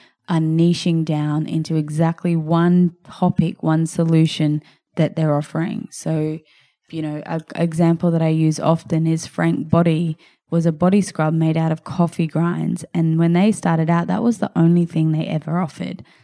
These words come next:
And they ended up adding all of these other beauty products, but they started out with just one thing and they nailed it really well.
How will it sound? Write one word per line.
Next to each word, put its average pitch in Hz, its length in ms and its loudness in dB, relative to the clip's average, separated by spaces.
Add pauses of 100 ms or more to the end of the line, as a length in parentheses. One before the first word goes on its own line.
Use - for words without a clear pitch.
(240)
And 165 360 0
they 165 100 0
ended 180 280 2
up 170 140 0
adding 165 380 0
all 165 180 2
of 160 120 -2
these 160 200 -2
other 160 460 0 (440)
beauty 208 280 2
products, 208 640 0
but 170 140 -4
they 175 120 -2
started 208 400 -2
out 175 200 2
with 170 100 -2
just 165 240 -4
one 175 320 2
thing 160 420 0
and 165 160 -2
they 160 120 0
nailed 156 440 2
it 151 160 -4
really 160 380 2
well. 165 340 -4